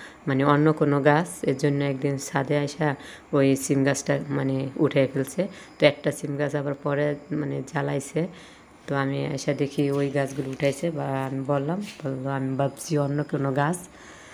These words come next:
তো একটা গাছে বাস-, ইয়া বাঁচছে, আমি একটা গাছে একটু ইয়া,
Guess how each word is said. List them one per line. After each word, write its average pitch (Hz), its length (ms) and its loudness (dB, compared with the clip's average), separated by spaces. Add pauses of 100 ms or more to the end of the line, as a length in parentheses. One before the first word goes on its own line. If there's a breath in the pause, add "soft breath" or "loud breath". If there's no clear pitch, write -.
(240 loud breath)
তো - 60 4
একটা 156 280 6
গাছে 151 300 2 (120)
বাস-, 147 420 4
ইয়া 143 240 2 (120)
বাঁচছে, 147 480 2
আমি 151 180 2
একটা 143 240 -4
গাছে 139 380 -4
একটু 139 300 -4 (760 loud breath)
ইয়া, 135 200 2